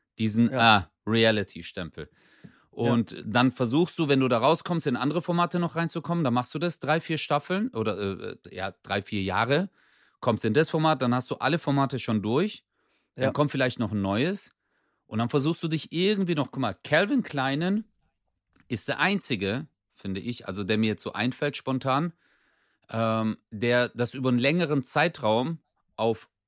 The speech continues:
Speaker 1: auch aufrecht gehalten hat und, äh, versucht hat, noch hier irgendwas aufzubauen, da irgendwas aufzubauen.
Speaker 2: Ja, der macht dann halt Musik und so.
Speaker 1: Ja.
Speaker 2: Der, der macht sich sein eigenes Ding.
Speaker 1: Ja,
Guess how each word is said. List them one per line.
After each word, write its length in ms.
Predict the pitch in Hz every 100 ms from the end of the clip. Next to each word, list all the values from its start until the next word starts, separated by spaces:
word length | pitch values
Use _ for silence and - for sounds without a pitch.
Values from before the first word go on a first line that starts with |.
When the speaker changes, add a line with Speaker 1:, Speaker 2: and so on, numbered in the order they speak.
| _
Speaker 1:
auch 180 | 104 107 120
aufrecht 520 | 143 160 117 101 -
gehalten 440 | 95 92 90 90
hat 240 | 85 - - _ _ _ _ _
und, 340 | - 107 107 92
äh, 200 | 110 104
versucht 380 | - 113 127 -
hat, 140 | 120
noch 160 | 117 107
hier 280 | - 151 170
irgendwas 360 | 160 151 147
aufzubauen, 560 | - 135 - 120 127 127
da 180 | 127 131
irgendwas 360 | 135 131 127
aufzubauen. 580 | 113 123 - 117 127 139 - _ _ _ _ _
Speaker 2:
Ja, 120 | 196
der 100 | 196
macht 160 | 214 233
dann 80 |
halt 140 | 208 196
Musik 320 | 196 175 247
und 160 | 175 143
so. 200 | 123 120
Speaker 1:
Ja. 220 | 165 147
Speaker 2:
Der, 160 | 92 143 - _
der 80 | 160
macht 180 | 175 190
sich 80 |
sein 140 | 180 175
eigenes 420 | 160 214 196 -
Ding. 260 | 175 165 110
Speaker 1:
Ja, 260 | 107 113